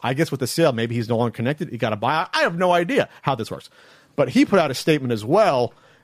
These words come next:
basically saying, "I didn't do anything wrong, blah, blah, blah, blah." And it, and, and that's where we're at. They're not gonna, they're not gonna admit that they're wrong. This is what Heritage Auctions says.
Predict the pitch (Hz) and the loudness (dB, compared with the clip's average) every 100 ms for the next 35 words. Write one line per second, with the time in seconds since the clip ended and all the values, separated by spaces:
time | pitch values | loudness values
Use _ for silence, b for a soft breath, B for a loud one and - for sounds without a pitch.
0 | - 131 143 139 131 143 139 117 139 160 | -4 0 2 0 0 0 0 2 2 2
1 | 143 147 139 131 120 110 151 165 160 156 | 2 4 4 2 -2 0 2 4 2 2
2 | 139 117 117 113 113 117 135 135 131 127 | 0 -2 -2 -2 -2 0 2 4 2 0
3 | - _ _ _ _ _ - 120 117 - | -4 _ _ _ _ _ -4 -4 -4 -2
4 | 135 127 117 135 131 139 147 - 127 113 | -2 -2 -4 -2 0 2 0 0 2 2
5 | 95 131 196 233 233 190 156 175 214 214 | 0 0 2 2 4 2 2 2 2 2
6 | 170 131 110 113 107 - 104 92 82 80 | 2 4 2 0 -2 -4 -6 -6 -6 -4
7 | 110 185 226 185 147 143 123 117 107 - | -2 -2 2 2 4 2 2 0 -2 -4
8 | 78 - - | -14 -14 -14